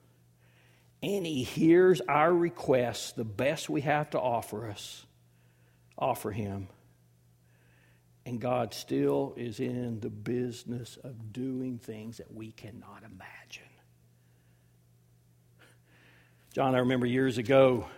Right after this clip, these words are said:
somebody asked me to pray this bold prayer for them. And I said, "Okay, I'll pray." And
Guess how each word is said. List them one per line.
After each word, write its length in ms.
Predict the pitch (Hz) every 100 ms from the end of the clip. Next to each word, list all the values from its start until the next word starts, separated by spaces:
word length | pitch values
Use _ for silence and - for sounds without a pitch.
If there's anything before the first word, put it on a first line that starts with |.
| -
somebody 320 | 135 131 120
asked 200 | 120 -
me 100 | 127
to 60 | 117
pray 400 | - 131 127 127
this 300 | 117 107 - - -
bold 520 | 127 113 131 143 143 -
prayer 360 | 139 127 131
for 140 | 120 127
them. 400 | 113 107 107 110
And 140 | 110 - - - - - - -
I 100 | 101
said, 160 | 117
"Okay, 460 | 123 135 - 120 117
I'll 180 | 110 113
pray." 640 | - 127 120 120 120 113
And 160 | 101